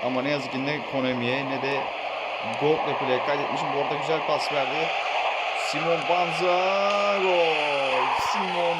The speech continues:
Banza. Güzel. Sevdim bu çocuğu.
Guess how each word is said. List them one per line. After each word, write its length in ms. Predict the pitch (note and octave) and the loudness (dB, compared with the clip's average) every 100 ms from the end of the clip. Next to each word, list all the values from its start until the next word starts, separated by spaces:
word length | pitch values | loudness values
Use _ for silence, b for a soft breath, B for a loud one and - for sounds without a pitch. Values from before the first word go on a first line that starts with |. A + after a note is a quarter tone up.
| - | -2
Banza. 680 | D#3+ D#3 C#3+ C3+ C3+ B2 A2+ G#2 - - - - - - - - - - - - - - - - - - - - - - - - | -2 -2 -2 -2 -2 -2 -2 -2 -4 -4 -4 -4 -4 -4 -4 -4 -4 -4 -4 -4 -4 -4 -4 -6 -4 -4 -4 -4 -4 -4 -4 -4
Güzel. 320 | D#3+ E3+ D3 - - - - - - - - - - - | 0 2 0 -2 -4 -6 -6 -6 -6 -6 -6 -6 -6 -6
Sevdim 340 | - B2 C3+ E3+ | -4 -2 -2 -4
bu 40 | - | -4
çocuğu. 380 | B2+ A#2 A2+ G#2 | -4 -4 -4 -4